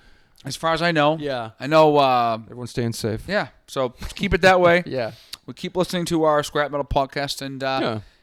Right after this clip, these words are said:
Speaker 2: Yeah.
Speaker 1: uh, here we go.
Speaker 2: And away we
Speaker 1: Here we
Speaker 2: go.
Speaker 1: go. All right, Maddie, let's, uh, kick it off. Tell us about, uh, this is part two
Speaker 2: <laughs> Part
Speaker 1: of,
Speaker 2: two.
Speaker 1: uh,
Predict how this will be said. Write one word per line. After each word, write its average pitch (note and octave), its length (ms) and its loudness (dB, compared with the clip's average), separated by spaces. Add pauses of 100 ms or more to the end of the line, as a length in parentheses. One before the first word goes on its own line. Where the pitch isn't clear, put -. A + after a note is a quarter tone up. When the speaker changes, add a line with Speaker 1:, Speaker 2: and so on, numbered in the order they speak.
(200)
Speaker 2:
Yeah. - 40 -8
Speaker 1:
uh, A2 380 4
here A#2 1040 6
we G#3 140 10
go. D#4+ 80 10 (180)
Speaker 2:
And F3+ 100 6
away G#3 600 10
we A3 160 4
Speaker 1:
Here A3 100 4
we B3+ 60 6
Speaker 2:
go. A#3+ 480 10
Speaker 1:
go. G#2 60 -12 (260)
All D#3 100 2
right, C4+ 160 8
Maddie, A3+ 300 6
let's, G#3+ 260 -4
uh, A3+ 120 8
kick A3+ 180 -6
it A#3+ 80 6
off. C4+ 300 8 (420)
Tell G#3 160 2
us A#3+ 120 0
about, A#3 340 6
uh, G#3 520 6
this F#3+ 160 -2
is D3+ 80 0
part A3 300 8
two C4+ 320 2 (180)
Speaker 2:
<laughs> - 180 -20
Part D3 120 -4
Speaker 1:
of, C#3+ 100 -4
Speaker 2:
two. D3+ 60 2
Speaker 1:
uh, C#3 320 6